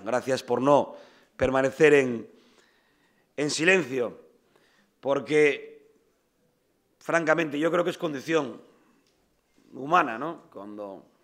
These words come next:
una situación social, una realidad cambia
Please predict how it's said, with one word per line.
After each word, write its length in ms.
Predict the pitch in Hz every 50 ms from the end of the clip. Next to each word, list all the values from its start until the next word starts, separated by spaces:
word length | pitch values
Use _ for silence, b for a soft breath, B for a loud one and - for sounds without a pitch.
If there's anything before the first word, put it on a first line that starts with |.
| _ _ _ _ _ _ _ _ -
una 220 | - 117 120 110
situación 520 | - 104 95 101 95 - 139 151 151 131
social, 600 | - - 110 98 127 151 156 156 151 147 143 - -
una 160 | 110 117 113
realidad 320 | 107 110 110 110 110 107
cambia 520 | - 131 127 123 123 123 127 123 123 123